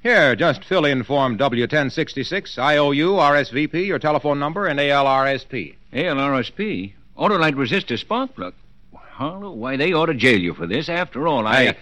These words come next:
Speaker 1: do you and your income tax reports want to look good?
Speaker 2: Well
Speaker 1: Then save, Hap, my boy. Save gas, for instance. Replace your old narrow gap spark plugs with wide gap Autolite resistor spark plugs.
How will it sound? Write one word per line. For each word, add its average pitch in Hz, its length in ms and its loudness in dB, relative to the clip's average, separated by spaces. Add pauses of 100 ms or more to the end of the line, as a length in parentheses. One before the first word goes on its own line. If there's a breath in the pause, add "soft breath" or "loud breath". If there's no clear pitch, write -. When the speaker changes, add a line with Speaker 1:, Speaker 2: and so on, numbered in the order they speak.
Speaker 1:
do 110 80 -4
you 160 240 4
and 151 100 0
your 147 160 2
income 156 400 -2
tax 160 320 0
reports 156 380 0
want 170 160 2
to 170 60 2
look 170 180 0
good? 208 260 0 (240)
Speaker 2:
Well 139 380 -4
Speaker 1:
Then 117 260 2
save, 160 540 2
Hap, 165 340 2
my 156 140 2
boy. 208 480 2
Save 226 260 0
gas, 233 300 4
for 180 160 -2
instance. 123 400 -6
Replace 160 360 0
your 165 140 0
old 170 220 2
narrow 170 260 4
gap 165 240 2
spark 180 340 0
plugs 120 300 -2
with 107 140 -4
wide 117 380 2
gap 147 240 2
Autolite 143 440 4
resistor 151 500 -2
spark 135 300 -2
plugs. 82 380 -6